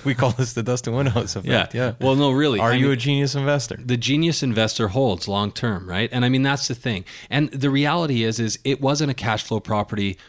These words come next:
Speaker 2: when I bought it. It will be a cash flow property when I refinance it.
Speaker 1: Okay, so maybe just break that down a little bit there.
Speaker 2: Well, what I mean is that right now I'm chipping away. So say I had four hundred eighty thousand dollars. By the end of five years, I have a four hundred thousand dollar mortgage.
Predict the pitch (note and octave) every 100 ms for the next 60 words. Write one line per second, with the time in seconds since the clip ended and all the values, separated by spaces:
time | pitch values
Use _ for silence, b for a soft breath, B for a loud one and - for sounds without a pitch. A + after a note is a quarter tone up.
0 | B A2 A2 G2+ G2+ G#2+ C3 B2 - B2+
1 | B2+ C3+ C3 C3 A#2+ B2 A2+ - A2 -
2 | G#2 G#2 G#2 G#2 G2+ G#2 G2+ G2+ F2 G2
3 | F2 E2 E2 D#2+ - C3 C3+ B2 G2 -
4 | B2 A#2 - G#2 - - B2 C#3+ C#3 C3+
5 | A#2+ - - D#2 F#2+ - _ A#2+ A2+ A2+
6 | G#2+ - G#2+ G#2+ G2 G#2 G#2+ F2+ F2+ -
7 | - - _ E3+ E3 C#3+ D#3+ E3 E3 G#3
8 | G3 A2 A2+ A#2 A2+ B2 C3 C3+ C#3 C#3+
9 | G#2+ G2+ - A#2+ A#2+ G#2+ A2 - G#2+ -
10 | A#2 A2 A2+ - A#2 A2 A2+ A2 G#2+ G#2
11 | A2+ G#2 G2+ G2+ G#2+ A2+ G2 G#2+ G#2 A#2
12 | A#2+ - A2+ A2+ G#2 A2+ A2+ G#2 G#2 G#2+
13 | - D#3 G3 F#3 A#2+ G#2 F#2+ G2 F#2+ F#2
14 | F2+ F2 F2+ E2+